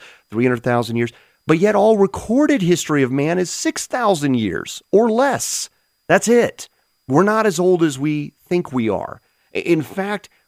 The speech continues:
it's the Bible and its ingredients for what law is, civil order, civil law, the governance of men, all of that came out of the Word of God. We gotta remember that the story of the Bible being translated,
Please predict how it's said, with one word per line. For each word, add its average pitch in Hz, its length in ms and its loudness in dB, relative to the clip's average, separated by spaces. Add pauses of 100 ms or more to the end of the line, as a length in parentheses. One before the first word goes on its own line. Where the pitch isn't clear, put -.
(240)
it's 143 220 0
the 139 140 2
Bible 170 840 -4 (240)
and 160 160 0
its 147 200 0
ingredients 139 880 -2
for 127 180 -4
what 113 320 -2
law 143 640 2
is, - 680 -2 (360)
civil 202 680 2
order, 165 520 0 (320)
civil 190 520 2
law, 151 460 0
the 110 140 -10
governance 190 640 -2
of 147 120 -6
men, 143 320 -2 (120)
all 196 260 4
of 180 100 2
that 131 200 -2
came 131 240 0
out 131 140 0
of 113 80 -4
the 113 60 -2
Word 135 460 0
of 101 180 -6
God. 147 360 -4 (340)
We 190 140 -2
gotta 226 140 2
remember 139 640 2 (420)
that 147 360 2
the 123 280 -4
story 208 560 2
of 139 80 2
the 127 80 0
Bible 139 360 2
being 117 240 0
translated, 151 800 -2